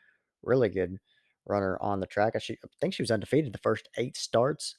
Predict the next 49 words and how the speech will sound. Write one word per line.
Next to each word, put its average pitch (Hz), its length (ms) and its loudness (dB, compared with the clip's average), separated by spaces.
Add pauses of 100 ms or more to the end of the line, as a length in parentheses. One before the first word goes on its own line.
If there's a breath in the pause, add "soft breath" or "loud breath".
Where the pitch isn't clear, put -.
(460)
eight 135 160 2
or 135 40 -2
nine 135 240 2
starts. 135 440 2
Her 113 160 2
first 127 300 0
loss 120 220 4
was 113 120 -4
in 110 80 0
the 107 80 0
All-American 107 600 0
Derby 104 440 2 (460)
as - 140 -4
a 92 40 -4
three-year-old. 101 680 2
I 87 80 -6
think 127 180 -4
she - 100 -6
ran 95 220 -2 (140)
fourth - 420 -6 (680)
in 98 140 -6
that 98 180 0
one. 110 120 -2
And 101 120 0
I, 101 40 -2
if - 760 -14
I 113 40 2
remember 110 280 2
right, 101 120 8
that 107 100 4
was 113 100 0
the 98 80 2
year 95 180 4
Apolitical - 440 -2
Blood 104 360 4 (360 soft breath)
won - 120 -8
the - 80 -2
All-American 80 560 -6
Derby. 85 380 -6 (960)
But - 160 0
A 131 120 8
J 143 180 8
Goldheart 131 640 8
has 127 180 -2
had 117 240 4
one 117 280 4
out 120 240 2
so 110 200 4
far, 110 480 4